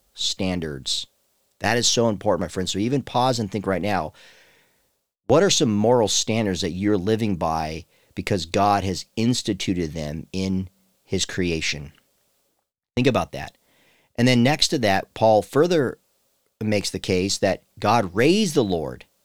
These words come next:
And guess what? He will also raise up you by his power. So Paul dispels this false belief, again, that, you know, his, his food is meant for the stomach, his stomach for the food. Like, that's life, you know, just fulfill your desires.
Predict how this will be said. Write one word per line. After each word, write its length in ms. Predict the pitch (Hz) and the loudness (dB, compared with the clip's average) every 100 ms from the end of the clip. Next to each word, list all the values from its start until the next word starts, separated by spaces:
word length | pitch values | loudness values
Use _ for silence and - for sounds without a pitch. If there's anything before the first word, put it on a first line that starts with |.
| _ - | _ -4
And 160 | 104 | 0
guess 240 | 123 120 127 | 0 0 2
what? 240 | 120 - _ _ | 0 0 _ _
He 180 | - 131 | 0 2
will 160 | 110 - | 2 2
also 320 | 98 92 - | 0 2 0
raise 280 | 85 82 82 | 0 0 -2
up 280 | 78 - _ - | -4 -8 _ -6
you 240 | 95 87 | -2 -2
by 180 | 78 78 | -2 -6
his 180 | 78 - | -6 -8
power. 500 | - 87 82 64 - _ _ _ - - - | -4 -2 -2 -4 -14 _ _ _ -20 -20 -2
So 160 | - 110 | 0 2
Paul 320 | - 139 202 | 4 4 4
dispels 840 | 196 - - 120 117 104 92 - - _ _ - | 2 0 2 2 6 6 4 0 -8 _ _ -2
this 260 | 107 104 - | 2 2 0
false 520 | - - 107 104 - | 0 4 4 4 0
belief, 520 | 98 87 92 82 - | -2 -2 -2 -4 -6
again, 280 | 82 95 82 | -2 -2 -2
that, 220 | 82 - _ _ _ | -4 -8 _ _ _
you 140 | 95 82 | -4 -4
know, 100 | 80 | -4
his, 240 | - - | -6 -6
his 160 | 95 78 | -10 -6
food 240 | - 107 | 0 0
is 100 | 92 | 2
meant 160 | 98 - | -2 -4
for 80 | 78 | -4
the 60 | |
stomach, 380 | - 110 101 82 | -2 0 0 -2
his 100 | - | -4
stomach 260 | 95 90 71 | -2 -4 -6
for 120 | 80 | -12
the 60 | |
food. 260 | 71 110 98 | -2 0 0
Like, 160 | 78 76 | -2 -4
that's 260 | 92 - | -4 -2
life, 460 | 101 95 - - _ | 0 0 -2 -14 _
you 80 | 90 | -10
know, 100 | 80 | -8
just 180 | 76 - | -6 -8
fulfill 300 | 76 - 95 | -6 -2 -2
your 120 | 82 | -2
desires. 640 | 71 85 98 87 60 - | -6 -2 0 -2 -4 -8